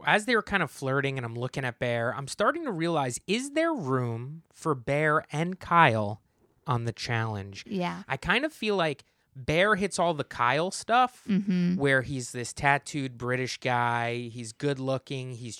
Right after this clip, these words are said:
Speaker 1: charming, but he has the added element of having, like, f-, like, funny charisma that's borderline bully-ish
Speaker 2: Mm-hmm.
Speaker 1: and bro-y, but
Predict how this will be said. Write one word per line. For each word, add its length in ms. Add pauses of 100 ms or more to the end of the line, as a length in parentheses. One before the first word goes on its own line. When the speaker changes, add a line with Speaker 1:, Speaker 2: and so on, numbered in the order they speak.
(100)
Speaker 1:
charming, 880 (440)
but 200
he 160
has 220
the 180
added 420
element 680
of 180
having, 420
like, 260
f-, 520
like, 340
funny 540
charisma 1040 (560)
that's 200
borderline 1160
bully-ish 1200
Speaker 2:
Mm-hmm. 500
Speaker 1:
and 320
bro-y, 680 (120)
but 220